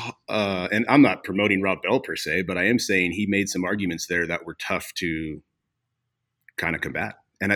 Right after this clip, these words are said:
then I started realizing, why do I want to combat this? And that was a whole, that was one book. And then again, Brian Zond and those guys, they weren't talking about universalism.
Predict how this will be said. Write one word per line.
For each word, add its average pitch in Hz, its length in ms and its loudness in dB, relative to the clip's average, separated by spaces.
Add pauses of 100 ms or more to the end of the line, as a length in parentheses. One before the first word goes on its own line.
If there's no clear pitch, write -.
then 110 120 6
I 117 40 6
started 98 220 2
realizing, 92 580 0
why 104 220 6
do 113 140 6
I 101 60 4
want 95 340 -2
to 71 200 -8
combat 69 420 -8 (100)
this? - 500 -8 (100)
And 76 380 -6 (300)
that 87 240 2
was 90 140 -2
a 87 80 -4
whole, 98 520 2
that 92 160 2
was 92 140 -2
one 107 240 2
book. 110 320 0
And 98 120 2
then 107 280 4
again, 120 220 4
Brian 104 260 2
Zond 104 460 0
and 107 100 2
those 110 140 -2
guys, 113 280 2
they 123 120 4
weren't 156 240 0
talking 98 380 -2
about 76 240 -6
universalism. 87 920 -6